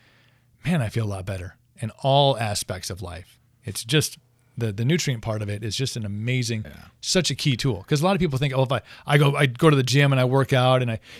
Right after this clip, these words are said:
Speaker 1: either I do CrossFit or I run or I go and I lift heavy things, and then I go and I, you know, put down a pizza,"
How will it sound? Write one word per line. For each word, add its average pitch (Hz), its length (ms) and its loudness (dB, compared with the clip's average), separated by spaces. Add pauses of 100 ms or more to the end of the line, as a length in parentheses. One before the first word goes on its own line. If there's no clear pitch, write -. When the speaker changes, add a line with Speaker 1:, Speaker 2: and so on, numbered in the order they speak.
Speaker 1:
either 127 200 0
I 113 100 0
do 147 140 2
CrossFit 139 560 2
or 120 60 -2
I 101 60 -4
run 139 500 4
or 117 80 -2
I 104 120 -6 (580)
go 156 160 4
and 135 80 4
I 120 40 2
lift 135 260 2
heavy 135 200 4
things, 139 400 2 (160)
and 151 120 4
then 165 100 4
I 151 80 4
go 143 200 6
and 139 100 6
I, 123 100 2 (200)
you 135 100 -2
know, 107 220 -4 (640)
put 147 100 2
down 139 180 2
a 113 40 -4
pizza," 120 580 0